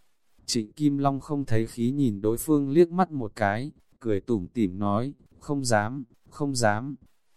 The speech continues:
Bất quá người một nhà liền tính, ta còn trèo cao không nổi trên đường thân thích." Tây Trang Nam đầy mặt đỏ bừng, liền kém cấp Trịnh Kim Long quỳ xuống tới, "Là ta có mắt không thấy Thái Sơn, ngài đại nhân có đại lượng,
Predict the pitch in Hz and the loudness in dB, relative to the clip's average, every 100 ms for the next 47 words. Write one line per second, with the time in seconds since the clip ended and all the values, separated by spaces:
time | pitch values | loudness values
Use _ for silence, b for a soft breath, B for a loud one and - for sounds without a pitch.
0 | - 180 175 113 123 143 120 101 104 101 | -2 -2 0 -2 0 0 -2 -2 -6 -4
1 | 107 101 107 98 92 104 123 147 - _ | -2 2 2 0 -2 -4 -4 -10 -14 _
2 | - 139 - 117 95 - 110 98 147 143 | 2 2 2 0 0 0 -2 0 2 0
3 | 139 147 139 117 87 151 139 131 98 95 | 0 -4 -2 -2 0 0 0 0 -2 0
4 | 143 131 185 170 _ _ _ _ _ _ | -2 4 4 2 _ _ _ _ _ _
5 | 151 147 147 143 139 143 135 110 98 107 | 0 2 2 2 2 0 2 2 2 -2
6 | 104 110 95 110 98 95 - _ - 107 | 0 0 2 -2 -4 -10 -16 _ -2 0
7 | 98 92 117 123 190 185 - 135 117 151 | 0 0 0 0 -4 -4 -4 -4 -4 0
8 | 143 139 139 131 113 98 110 113 113 113 | 2 2 -2 0 2 2 2 -2 0 2
9 | 117 147 - _ - 104 95 147 135 120 | 2 -2 -12 _ -4 -2 2 2 2 -2
10 | 123 170 - 156 143 117 113 - 110 123 | 0 0 -2 -6 -2 2 0 0 -2 2
11 | - 143 139 139 - _ 127 110 98 107 | 4 4 4 -6 -20 _ -4 -2 0 -2
12 | 104 131 143 135 127 147 113 113 110 | -4 -2 -2 -2 -4 -4 -2 0 0